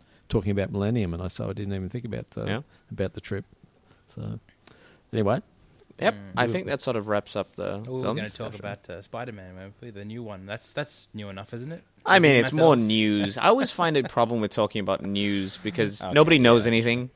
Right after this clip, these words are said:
Speaker 2: It's,
Speaker 1: Mm.
Speaker 2: you know, there's just an announcement, and then people go crazy about the announcement. Um,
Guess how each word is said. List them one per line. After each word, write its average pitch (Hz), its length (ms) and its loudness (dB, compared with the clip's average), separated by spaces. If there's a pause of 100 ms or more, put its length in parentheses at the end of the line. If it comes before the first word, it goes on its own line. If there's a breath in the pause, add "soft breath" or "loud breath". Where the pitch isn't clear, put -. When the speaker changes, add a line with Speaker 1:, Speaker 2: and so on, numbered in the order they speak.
Speaker 2:
It's, 107 300 4
Speaker 1:
Mm. 92 80 2
Speaker 2:
you 123 80 4
know, 104 180 6
there's 98 220 -2
just 107 160 -2
an 101 100 0
announcement, 101 640 0
and 98 80 -6
then 98 120 -4
people 98 240 -8
go 101 160 -6
crazy 98 320 -2
about 95 200 -4
the 98 80 -6
announcement. 95 640 -8 (420 soft breath)
Um, 90 340 -4